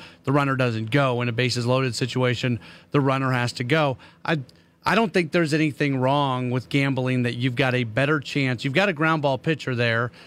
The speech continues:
that you have a better chance of getting the out at home as opposed to a chance of doubling off Segura. So they, they wanted to keep the lead.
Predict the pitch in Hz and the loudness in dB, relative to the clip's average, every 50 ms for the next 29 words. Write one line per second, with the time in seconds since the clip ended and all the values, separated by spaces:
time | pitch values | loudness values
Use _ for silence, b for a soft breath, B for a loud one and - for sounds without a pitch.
0 | B B B - 135 143 139 131 127 120 - - b b b b - 147 151 139 | B B B -2 0 2 2 2 0 -2 -6 -10 b b b b -2 0 0 2
1 | 139 135 120 113 147 151 160 175 165 135 - - 160 151 147 147 120 - 135 127 | 0 -2 -2 0 0 2 2 0 0 -2 -4 -2 -2 0 0 -2 -2 -4 -6 -4
2 | 120 135 147 135 143 147 143 143 135 127 - 123 131 139 131 127 117 101 - - | -2 0 0 2 2 0 0 0 -2 -2 -2 0 0 0 0 0 -2 -4 -6 -2
3 | 156 156 139 120 110 110 110 110 107 B B B B B B 127 135 143 123 117 | -2 0 0 0 0 -2 -2 -2 -4 B B B B B B 0 0 2 0 0
4 | 107 - 147 139 135 135 120 - - - 131 127 123 117 117 113 - - - 131 | -2 0 0 0 2 0 -2 -6 -4 -2 -2 0 0 0 -2 -4 -4 -2 0 0
5 | 127 123 - - 123 113 110 110 110 139 139 135 135 139 123 123 127 120 120 117 | 0 0 -2 -4 -4 -4 -6 -2 0 2 2 2 2 0 0 0 0 0 0 2
6 | 127 131 123 110 107 107 - - b b b b b - - - 147 135 123 143 | 2 2 0 0 -2 -4 -8 -14 b b b b b -10 -4 -2 -2 0 2 2
7 | 135 117 110 120 127 - b b b b b - - 160 139 151 170 185 185 156 | 2 2 0 -4 -10 -16 b b b b b -4 -2 0 0 2 2 0 0 -2
8 | b b b b b _ 135 139 131 127 147 165 185 208 190 165 175 180 180 170 | b b b b b _ -12 -8 -2 0 2 2 2 2 0 0 2 2 2 2
9 | 165 143 - - 123 - - - 156 139 117 - - - 110 104 117 147 160 151 | 0 -2 -4 -8 -12 -8 -4 -2 -2 -2 -4 -6 -8 -8 -4 0 0 2 2 2
10 | 120 139 127 131 - | 0 -4 -10 -16 -20